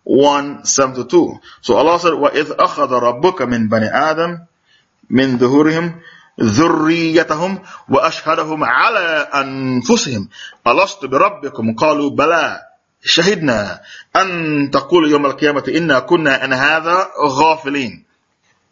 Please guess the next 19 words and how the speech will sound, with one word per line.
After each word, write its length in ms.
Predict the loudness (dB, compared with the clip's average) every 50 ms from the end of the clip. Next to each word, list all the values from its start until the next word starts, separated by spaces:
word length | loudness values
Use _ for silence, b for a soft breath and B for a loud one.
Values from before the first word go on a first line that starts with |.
| _ _ _ _ B B B B B B
Remember, 600 | 0 0 0 0 0 -2 0 0 0 0 0 -2 -6 -14 -16 -6
Allah 280 | -4 0 2 2 2 2
said, 220 | 2 2 0 0 0 -6 -14 -18 -16
When 300 | -4 0 2 2 4 2
your 140 | 2 0 0 2
Lord 320 | 2 4 4 4 2 2 -2 -8 -16 -14
brought 640 | -12 -6 -2 2 2 2 2 0 -2 -6 -12 -18 -12
forth 420 | -2 2 2 4 4 2 0 -6 -14 _ _ _ _ _ _ _ _ _ _ _ _ _ _ _ _ _ _ _ _ _ _ _ _
the 180 | 0 0 0 0
children 420 | 0 0 2 2 2 0 -2 -6
of 160 | -6 -4 -2
Adam 480 | 0 2 2 2 2 0 -2 -6 -6 -8
from 240 | -2 0 0 2 2
his 180 | 0 -2 -2 0
loins 600 | 2 2 4 4 4 2 0 -4 -8 -10 -12 -16 B B B B B B B B
and 220 | -2 -2 -2 0
made 220 | 0 0 0 2 2
them 180 | 0 -2 -2
testify, 800 | 0 0 -2 -2 -2 -4 -8 -4 -2 0 0 0 0 -2 -4 -6